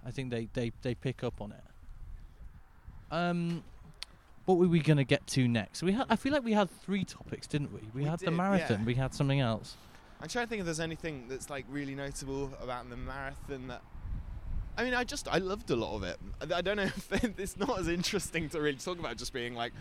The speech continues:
Speaker 2: "I just thought loads of it was great, and I'm really glad I've now seen it."
Speaker 1: Well, I don't wanna go into this too much 'cause
Speaker 2: Yeah.
Speaker 1: 'cause it's Christmas.
Speaker 2: Yeah.
Speaker 1: But, <laughs> um, we went back and watched series, um,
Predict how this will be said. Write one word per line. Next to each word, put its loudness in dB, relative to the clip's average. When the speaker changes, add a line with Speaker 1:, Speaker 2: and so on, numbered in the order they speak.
Speaker 2:
"I 0
just -4
thought 2
loads 6
of 0
it 4
was 0
great, 2
and 4
I'm 6
really 8
glad 4
I've 4
now 0
seen 2
it." 6
Speaker 1:
Well, 12
I 6
don't 6
wanna 10
go 12
into 12
this 10
too 10
much 4
'cause 6
Speaker 2:
Yeah. 0
Speaker 1:
'cause 6
it's -4
Christmas. 0
Speaker 2:
Yeah. 0
Speaker 1:
But, 10
<laughs> -
um, 10
we 6
went 10
back 12
and 12
watched 8
series, 6
um, 6